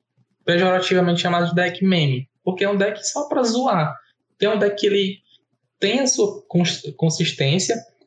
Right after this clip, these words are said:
mas ele não é garantido funcionar sempre, né? Diferente dos, dos outros decks mais fortes, que ele tem uma consistência, ele consegue,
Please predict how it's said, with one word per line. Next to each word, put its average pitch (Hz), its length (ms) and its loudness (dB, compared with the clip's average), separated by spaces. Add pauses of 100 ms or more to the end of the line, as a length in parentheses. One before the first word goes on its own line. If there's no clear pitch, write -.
mas 180 280 2
ele 202 240 4
não 196 180 4
é 254 80 0
garantido 185 520 0
funcionar 185 380 0
sempre, 151 540 -2 (220)
né? 143 400 -2
Diferente 147 380 0
dos, 147 200 0 (100)
dos 139 160 2
outros 135 300 -4
decks 170 280 -4
mais 135 240 -4
fortes, 165 300 -4
que - 80 -6
ele 151 100 -4
tem 156 120 -2
uma 180 140 -4
consistência, 151 720 -2
ele 135 140 -2
consegue, 147 640 -4